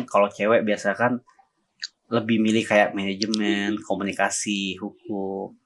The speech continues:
dokter, ya gitu-gitulah. Lu kenapa arsitek gitu?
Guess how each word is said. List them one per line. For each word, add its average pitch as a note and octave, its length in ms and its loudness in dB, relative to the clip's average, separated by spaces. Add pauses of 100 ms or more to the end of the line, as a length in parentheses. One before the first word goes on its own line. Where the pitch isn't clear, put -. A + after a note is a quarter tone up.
dokter, G2 800 0
ya F#2 240 -4
gitu-gitulah. A2+ 680 4 (540)
Lu C#3+ 100 2
kenapa B2 400 0
arsitek A2+ 460 2
gitu? - 200 -6